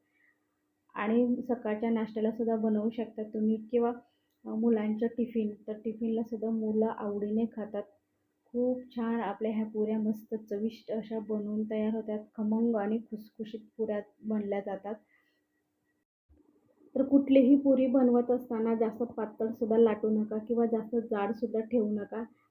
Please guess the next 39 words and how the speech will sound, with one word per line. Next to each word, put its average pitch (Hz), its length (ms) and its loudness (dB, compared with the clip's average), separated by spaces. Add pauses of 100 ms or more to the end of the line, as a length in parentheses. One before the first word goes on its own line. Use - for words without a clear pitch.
तर 233 80 0
पातळ 233 440 2
पुरी 247 400 6
ना 233 120 6
ही 233 240 4
तेलामध्ये 220 680 4
ना 220 120 0 (460)
फुलत 220 320 4
नाही 240 160 6
आणि 226 380 4
जाड 214 280 4
पुरी 233 300 8
ना 226 100 0
तेलामध्ये 226 560 2
जर 240 140 2
फुलली 220 400 0
ना, 220 180 0 (340)
तर 226 100 0
ती 233 200 2 (120)
थोड्या 226 260 4
वेळाने 220 500 4
ना, 233 280 0
अ, 226 100 -4 (440)
मऊ 233 300 8
पडते. 226 600 2 (240)
त्याच्यामुळे 226 520 4
ना 220 140 2
अशा 233 320 -4
पद्धतीने 214 540 0
खुसखुशीत 233 680 -2 (160)
अजिबात 214 580 -2
राहणार 214 400 0
नाही. 214 240 0 (380)
तर 214 80 -4
हे 226 160 4
बघा, 214 260 2
आपल्या 202 380 -2
पुऱ्या 208 320 -2
किती 214 320 -10